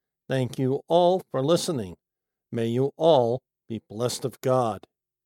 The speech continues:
Please note, we have finally fixed our audio issues. It turned out they were a lot more difficult to solve than we first figured it to be.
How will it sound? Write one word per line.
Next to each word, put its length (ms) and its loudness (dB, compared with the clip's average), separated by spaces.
Please 340 0
note, 340 2
we 140 2
have 240 2
finally 520 0
fixed 320 0
our 340 0
audio 460 2
issues. 540 -6
It 160 -4
turned 340 -2
out 240 2
they 140 2
were 320 0
a 100 -2
lot 280 2
more 240 2
difficult 580 -2
to 80 -6
solve 520 0
than 200 -2
we 180 -2
first 360 -4
figured 320 -4
it 160 -4
to 100 -6
be. 360 0